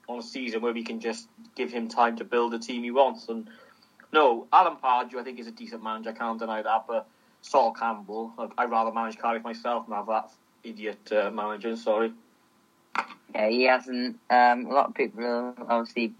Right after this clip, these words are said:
Speaker 2: he's been linked with Sheffield Wednesday. Um, he didn't do that well at Macclesfield, got Southend relegated, so, um, he hasn't been <laughs> very successful at, at his job.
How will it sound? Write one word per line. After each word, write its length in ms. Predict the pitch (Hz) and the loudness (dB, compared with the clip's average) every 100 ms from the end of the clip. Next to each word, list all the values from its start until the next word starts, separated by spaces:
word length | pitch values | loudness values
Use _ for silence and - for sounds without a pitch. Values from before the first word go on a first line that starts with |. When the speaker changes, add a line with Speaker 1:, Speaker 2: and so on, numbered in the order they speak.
| - | -6
Speaker 2:
he's 160 | 117 | -6
been 240 | - 110 110 | -2 0 2
linked 240 | 117 - | 0 0
with 80 | 110 | 0
Sheffield 400 | - 113 - 110 | 6 6 4 4
Wednesday. 720 | 113 113 117 - 120 117 110 | 6 6 0 2 6 6 6
Um, 160 | 104 107 - - - | 2 -2 -14 -16 -6
he 80 | 113 | 2
didn't 240 | 120 120 | 2 2
do 160 | 113 113 | 2 10
that 180 | 117 | 10
well 160 | 113 113 | 10 6
at 80 | 110 | 4
Macclesfield, 840 | 117 120 - 117 - 117 117 113 | 6 6 4 -10 0 4 4 4
got 160 | 113 110 | 4 2
Southend 560 | - 117 110 117 113 | 6 6 6 4 4
relegated, 580 | 113 110 110 113 107 107 | 4 2 2 -2 -2 -6
so, 260 | - 110 107 _ _ _ _ | -2 0 0 _ _ _ _
um, 640 | - 110 110 107 107 113 - - - - | 2 4 4 0 -4 -8 -12 -20 -10 -2
he 320 | 120 117 107 - _ - | 2 2 0 -6 _ -2
hasn't 380 | 107 117 113 110 | 6 6 6 -2
been 260 | 110 117 117 - - | -4 -4 -6 -12 -14
<laughs> 240 | - - - | -16 -4 4
very 200 | 117 107 | 6 6
successful 680 | 113 - - 113 110 - 110 | 0 -2 4 4 4 2 4
at, 120 | 113 - | 4 4
at 140 | 117 | 2
his 240 | 107 101 - | 2 -4 -2
job. 400 | - 110 113 | 8 10 10